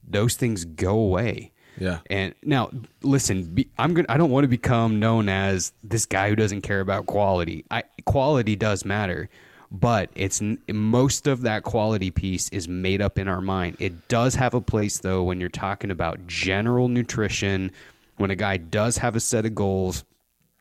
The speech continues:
Speaker 1: And we'll use you as an example because you, you had, you had started down that path. When you've been losing your weight and you were focused on,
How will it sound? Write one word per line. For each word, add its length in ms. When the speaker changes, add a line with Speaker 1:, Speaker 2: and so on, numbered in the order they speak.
Speaker 1:
And 220
we'll 100
use 320
you 140
as 100
an 80
example 400
because 340
you, 320
you 200
had, 320
you 160
had 160
started 280
down 160
that 140
path. 280
When 280
you've 320
been 300
losing 340
your 160
weight 300
and 140
you 100
were 100
focused 640
on, 440